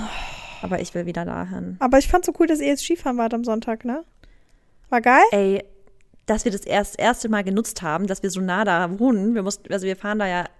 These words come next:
Speaker 1: eine Stunde hin und dann kannst halt einfach mal vier Stunden Skifahren. Das war saugeil. Ich bin jetzt schon vor lange nicht mehr richtig Skifahren gewesen, ähm, weil letztes Jahr waren wir, aber da war's so, hat die ganze Zeit geregnet, es waren einfach doofe Bedingungen,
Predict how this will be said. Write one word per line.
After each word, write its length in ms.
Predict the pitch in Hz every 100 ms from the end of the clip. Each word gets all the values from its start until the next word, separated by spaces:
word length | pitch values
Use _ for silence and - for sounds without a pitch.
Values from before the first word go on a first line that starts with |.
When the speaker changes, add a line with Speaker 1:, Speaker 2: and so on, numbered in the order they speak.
| -
Speaker 1:
eine 100 | 190
Stunde 320 | - 214 202
hin 380 | 196 220 214 285 - - - _ _
und 200 | 185 190
dann 200 | 190 190
kannst 220 | 208 202
halt 140 | 208 -
einfach 200 | 190 196
mal 400 | 190 180 180 -
vier 220 | - 226
Stunden 180 | 208 196
Skifahren. 320 | - 233 -
Das 100 | 180
war 160 | 175 180
saugeil. 680 | - 190 269 143 82 78 - - - -
Ich 80 | -
bin 100 | 226
jetzt 120 | 226
schon 200 | 233 220
vor 160 | -
lange 220 | 254 254 254
nicht 140 | 226
mehr 120 | 214
richtig 220 | 208 208
Skifahren 380 | - 262 247 202
gewesen, 480 | 180 185 185 226 285 - - - -
ähm, 260 | 202 202
weil 80 | 196
letztes 240 | 208 233 233
Jahr 120 | 214
waren 240 | 214 247 247
wir, 140 | 247
aber 100 | 190
da 140 | 196
war's 180 | 196 202
so, 260 | 220 240 - - - 202
hat 160 | 214
die 40 | 214
ganze 180 | 214 220
Zeit 60 |
geregnet, 420 | - 196 233 220 190
es 80 |
waren 120 | 196 160
einfach 180 | 185
doofe 220 | 185 196 190
Bedingungen, 520 | 175 208 240 262